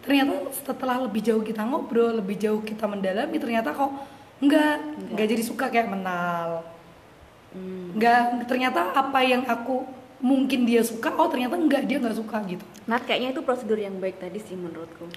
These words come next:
Speaker 1: Nah, kata temanku, sebenarnya kata temanku yang si-, anak psikologi itu,
Speaker 2: Mhm.
Speaker 1: dia bilang bahwa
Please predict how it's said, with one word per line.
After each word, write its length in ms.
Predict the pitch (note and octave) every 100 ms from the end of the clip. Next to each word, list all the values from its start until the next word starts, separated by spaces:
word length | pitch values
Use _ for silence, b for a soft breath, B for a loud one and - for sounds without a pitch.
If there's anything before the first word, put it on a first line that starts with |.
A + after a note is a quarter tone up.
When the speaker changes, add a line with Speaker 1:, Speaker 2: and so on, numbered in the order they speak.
| B B
Speaker 1:
Nah, 100 | C4+
kata 220 | - C4+ C4+
temanku, 320 | C#4 - C4
sebenarnya 300 | A3+ G#3+ G#3+
kata 140 | A#3 A#3
temanku 480 | A#3+ - B3+ B3 B3+
yang 140 | G3+
si-, 180 | G#3 -
anak 220 | G#3+ G#3+
psikologi 420 | - G3+ F#3+ F3+
itu, 140 | F3+ D4+ - B B
Speaker 2:
Mhm. 180 | G3+
Speaker 1:
dia 160 | G3+ D4+
bilang 300 | C4+ D4 D#4
bahwa 260 | A3+ G#3